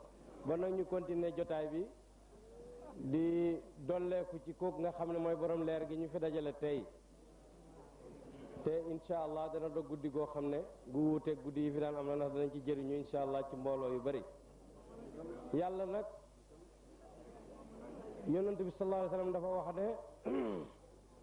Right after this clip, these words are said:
<clears throat> dafa wax ne li gën ci Alquran, li gën ci jàngkatab Alquran mooy alxaalul murtaxil, mooy ki nga xam ne waxtu wu wàccee rek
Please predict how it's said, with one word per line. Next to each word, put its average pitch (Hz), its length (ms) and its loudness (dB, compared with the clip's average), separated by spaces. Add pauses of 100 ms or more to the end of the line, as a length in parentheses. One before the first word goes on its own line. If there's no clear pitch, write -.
(1200)
<clears throat> - 20 2
dafa 156 180 2
wax 185 240 2
ne 180 160 2
li 180 200 2
gën 196 260 2
ci 196 80 2
Alquran, 165 640 2
li 180 140 0
gën 170 180 4 (2000)
ci 170 140 4
jàngkatab 180 520 2
Alquran 165 480 2
mooy 175 180 4
alxaalul 165 800 0
murtaxil, 160 640 2 (1300)
mooy 160 300 4
ki 165 80 -2
nga 180 200 2
xam 165 220 -2
ne 165 100 2
waxtu 170 380 2
wu 175 200 2
wàccee 165 360 2
rek 147 160 0